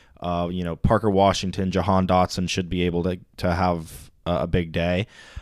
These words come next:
Um, there's a lot of caveats, though. I, I wanna see where this team's mindset is,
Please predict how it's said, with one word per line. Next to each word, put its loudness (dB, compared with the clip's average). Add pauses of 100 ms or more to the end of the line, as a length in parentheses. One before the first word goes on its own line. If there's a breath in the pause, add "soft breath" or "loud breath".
(120 loud breath)
Um, 0 (880)
there's 2
a 2
lot 6
of 0
caveats, -2
though. -6
I, -2
I 0
wanna 0
see -2
where 0
this -4
team's -4
mindset -2
is, -4